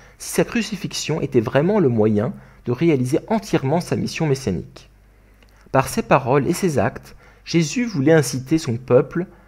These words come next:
à croire qu'il était le Messie. Ainsi, interrogé sur ce qu'il fallait faire pour prendre part à l'œuvre de Dieu, Jésus répondit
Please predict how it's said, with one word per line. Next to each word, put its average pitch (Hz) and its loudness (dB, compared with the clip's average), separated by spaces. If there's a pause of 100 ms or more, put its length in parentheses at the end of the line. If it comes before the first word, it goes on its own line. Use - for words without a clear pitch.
(320)
à 127 0
croire 131 4
qu'il 120 -4
était 107 0
le 104 2
Messie. - -2 (560)
Ainsi, 247 -4 (220)
interrogé 135 4
sur 127 -6
ce 151 -4
qu'il 143 -8
fallait 107 0
faire 131 2
pour 110 0
prendre 104 -2
part 135 2
à 104 2
l'œuvre 113 0
de 101 0
Dieu, 110 -2 (400)
Jésus 143 0
répondit 120 -2